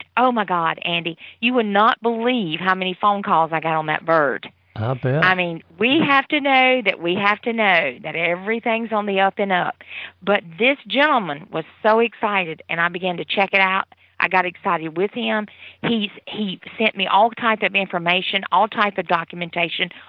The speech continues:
Speaker 1: all type of witness signatures to be able to cover him and me both,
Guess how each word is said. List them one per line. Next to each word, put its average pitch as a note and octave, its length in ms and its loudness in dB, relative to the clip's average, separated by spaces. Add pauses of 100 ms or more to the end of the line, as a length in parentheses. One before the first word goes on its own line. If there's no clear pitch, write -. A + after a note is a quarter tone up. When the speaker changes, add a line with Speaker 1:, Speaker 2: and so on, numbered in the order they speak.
(140)
Speaker 1:
all B3 220 6
type A3+ 260 -2
of F3+ 100 -4
witness F3 280 -4 (120)
signatures F3 560 -2 (400)
to G#3+ 100 -2
be G#3 160 4
able G3 220 2
to - 200 -8
cover A3 380 2
him G#3+ 360 -2
and F#3 220 -4
me F#3+ 200 -4
both, F3+ 380 2